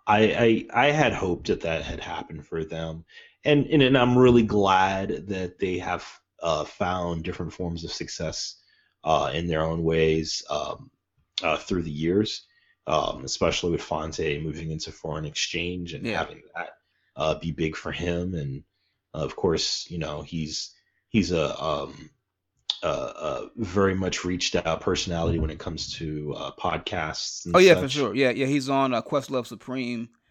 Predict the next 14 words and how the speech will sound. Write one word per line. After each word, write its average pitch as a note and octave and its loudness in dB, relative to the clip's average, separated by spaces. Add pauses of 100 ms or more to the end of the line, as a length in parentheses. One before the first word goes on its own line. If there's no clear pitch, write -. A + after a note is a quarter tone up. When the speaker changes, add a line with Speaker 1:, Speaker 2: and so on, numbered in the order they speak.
(360)
Speaker 2:
Um, G#2+ -2 (140)
and A#2+ -6
he C3+ 2
was, C3 -4
he C#3 -2
was C#3+ -2
doing, C3 0
before, D#3+ 4
like, B2+ 0
years D3+ 2
earlier, C3 -2
he B2 -8
was A#2+ -10
doing, A2 -10